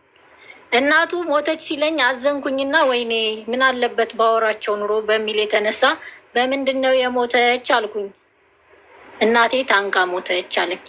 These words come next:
እግዚአብሔርን «እናቴ ታንቃ ሞተች» አለ። እዚህ ጋ እህቱ አለች፣ ሌላ ሰውም አለ። ትናንትና ግን ስሰማ እናቱም እንዳለች አባቱም እንዳለ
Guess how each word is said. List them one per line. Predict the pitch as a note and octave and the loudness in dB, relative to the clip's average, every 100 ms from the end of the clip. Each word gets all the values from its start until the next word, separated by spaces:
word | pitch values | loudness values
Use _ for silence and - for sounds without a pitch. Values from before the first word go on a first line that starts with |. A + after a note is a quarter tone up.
| - | -12
እግዚአብሔርን | F#3 G#3+ A3+ A#3 A#3 A#3+ A#3+ C#4 | -8 2 4 4 2 -2 0 -2
«እናቴ | A3 A#3+ A#3 A#3 B3 | -2 2 2 2 0
ታንቃ | A#3+ G#3 G3 F#3 | 0 -2 0 0
ሞተች» | F3+ F3 F#3 F#3 F#3+ | 0 -4 -6 -4 -4
አለ። | F3+ G3 - - - | -4 -8 -18 -10 -2
እዚህ | A3 G#3 A3 | 0 0 2
ጋ | C4+ E4+ - - | 2 2 -2 -6
እህቱ | A#3 C4+ C4+ D4 | -2 -2 -2 -2
አለች፣ | G3 F3+ F#3 A#3 A#3+ - - - _ - - - | 0 -2 -2 -4 -2 -4 -4 -20 _ -20 -20 0
ሌላ | G#3 A#3 A#3+ | 2 4 2
ሰውም | A#3+ A#3+ C4+ G#3+ | 2 0 0 0
አለ። | F#3 F#3 G3+ C#4 - _ _ - | 0 0 -2 -4 -12 _ _ -8
ትናንትና | A#3 A#3 A3+ A3+ A3 G#3 | 0 0 0 0 0 2
ግን | B3+ F4+ - - - _ | -2 -4 -14 -20 -20 _
ስሰማ | - A#3 A#3+ A#3+ C4+ - | -4 -2 0 0 2 2
እናቱም | A3+ A3 G#3 G#3 G3+ | 0 0 -2 -2 -4
እንዳለች | G3 F#3 F#3 F#3+ B3+ - - - | -2 0 0 0 -4 -6 -2 2
አባቱም | A3 G#3+ B3 A#3+ A#3 G#3+ | 2 2 -2 0 -4 -4
እንዳለ | G3 F3+ F3+ | 0 -2 -2